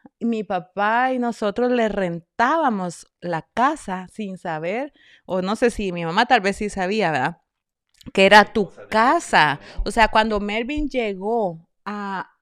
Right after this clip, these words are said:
Speaker 1: al pueblo de regreso, que él ya había terminado su vida aquí en
Speaker 2: Yo
Speaker 1: Estados
Speaker 2: estaba
Speaker 1: Unidos,
Speaker 2: hasta acá,
Speaker 1: o
Speaker 2: estaba
Speaker 1: sea,
Speaker 2: en Estados Unidos.
Speaker 1: Melvin, eh, trabajó ustedes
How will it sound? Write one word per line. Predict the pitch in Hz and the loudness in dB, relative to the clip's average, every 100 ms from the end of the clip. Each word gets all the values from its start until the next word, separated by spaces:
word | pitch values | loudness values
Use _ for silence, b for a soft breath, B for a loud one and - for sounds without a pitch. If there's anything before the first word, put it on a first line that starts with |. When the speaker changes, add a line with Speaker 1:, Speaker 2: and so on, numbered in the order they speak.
| _ | _
Speaker 1:
al | 196 185 | -6 -6
pueblo | - 208 226 262 277 | -6 -6 -4 -2 -2
de | 254 | -2
regreso, | 220 185 180 220 262 254 | -2 -4 -2 -2 -4 -6
que | 202 180 | -6 -6
él | 226 | -4
ya | 233 | -4
había | 226 220 240 | -4 -2 -4
terminado | 233 220 196 175 185 226 226 | -4 -6 -6 -6 -4 -4 -6
su | 220 190 175 | -8 -10 -8
vida | 175 214 | -6 -4
aquí | 214 226 | -4 -6
en | 214 | -8
Speaker 2:
Yo | 226 | -8
Speaker 1:
Estados | 226 220 226 220 | -4 -2 -2 -6
Speaker 2:
estaba | 196 | -6
Speaker 1:
Unidos, | 202 254 269 | -4 -2 -2
Speaker 2:
hasta | - - | -6 -16
acá, | - - - - | -20 -20 -20 -18
Speaker 1:
o | |
Speaker 2:
estaba | 208 | -10
Speaker 1:
sea, | 247 240 | -4 -2
Speaker 2:
en | 214 | -2
Estados | - 233 | -4 0
Unidos. | 240 | 2
Speaker 1:
Melvin, | 247 262 277 233 285 285 285 240 _ _ - | 2 0 -2 -4 -4 -2 -2 -6 _ _ -8
eh, | 214 202 185 180 - | -4 -4 -4 -4 -4
trabajó | 233 208 185 180 - 233 247 | -2 -2 -4 -8 -10 -6 -6
ustedes | 240 - 240 240 240 233 | -6 -8 -6 -4 -6 -8